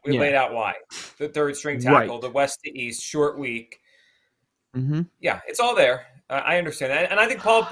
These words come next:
Speaker 1: brings up a good point about the Niners two weeks ago. They, they did this, right? They've laid two eggs on the road so far. One, they, well, they lost both, right? They laid the two eggs on the road to the Broncos and the
Speaker 2: Yeah.
Speaker 1: Bears.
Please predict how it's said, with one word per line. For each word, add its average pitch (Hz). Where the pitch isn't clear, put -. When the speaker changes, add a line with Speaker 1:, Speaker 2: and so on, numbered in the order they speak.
Speaker 1:
brings 202
up 196
a 190
good 196
point 196
about 175
the 170
Niners 156
two 175
weeks 185
ago. 104
They, 139
they 151
did 202
this, 110
right? 151
They've 156
laid 160
two 196
eggs 180
on 175
the 165
road 175
so 139
far. 104
One, 160
they, 151
well, 147
they 180
lost 240
both, -
right? 123
They 226
laid 165
the 180
two 170
eggs 170
on 175
the 170
road -
to 127
the -
Broncos 143
and 147
the 151
Speaker 2:
Yeah. 180
Speaker 1:
Bears. 151